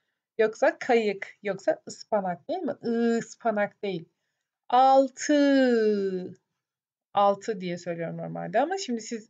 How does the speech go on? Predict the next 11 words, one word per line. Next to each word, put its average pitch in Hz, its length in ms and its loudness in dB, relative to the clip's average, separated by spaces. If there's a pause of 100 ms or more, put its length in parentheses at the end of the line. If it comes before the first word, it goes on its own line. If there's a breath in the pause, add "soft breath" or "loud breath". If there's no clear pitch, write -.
(120)
ı 254 100 -2
sesinin 208 420 -10
sonda 196 400 -4
olduğunu 233 300 2
anlayın 175 360 -4
diye 247 120 -6
altı 226 1300 2
diye 214 180 -2
vurguluyorum. 220 680 0 (880)
Atkı. 254 1800 2 (1800)
Arı. 240 2250 4